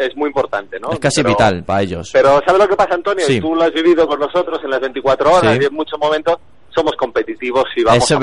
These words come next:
Speaker 2: verdad,
Speaker 1: muerte.
Speaker 2: eso es verdad.
Speaker 1: Vamos a cuchillo. Y hemos
Speaker 2: <laughs>
Speaker 1: salido, hemos salido con nuestra embajadora, porque cada O N G presenta un
Speaker 2: Ujú.
Speaker 1: embajador, que sabes que son muy, es muy común.
Speaker 2: Sí.
Speaker 1: Y hemos salido con nuestra embajadora,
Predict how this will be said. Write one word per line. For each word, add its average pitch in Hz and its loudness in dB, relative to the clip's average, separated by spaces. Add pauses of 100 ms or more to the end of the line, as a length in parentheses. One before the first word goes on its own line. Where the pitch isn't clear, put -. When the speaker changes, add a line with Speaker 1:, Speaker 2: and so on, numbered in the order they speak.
Speaker 2:
verdad, 117 2
Speaker 1:
muerte. 123 -2
Speaker 2:
eso 139 2
es 135 2
verdad. 131 4
Speaker 1:
Vamos 147 4
a 143 4
cuchillo. 120 0
Y 123 0
hemos - 2
Speaker 2:
<laughs> 196 2
Speaker 1:
salido, 143 4
hemos 143 0
salido 147 -2
con 143 -2
nuestra 139 0
embajadora, 139 0
porque 113 -4
cada 110 -2
O 131 -2
N 139 -6
G 147 -6
presenta - -6
un 131 0
Speaker 2:
Ujú. 135 -2
Speaker 1:
embajador, 185 2
que - -20
sabes 120 -8
que 131 -16
son 123 -10
muy, 123 -10 (280)
es - -12
muy 143 -4
común. 170 0
Speaker 2:
Sí. 113 0
Speaker 1:
Y 131 2
hemos 135 2
salido 135 2
con 131 -10
nuestra 123 -6
embajadora, 123 2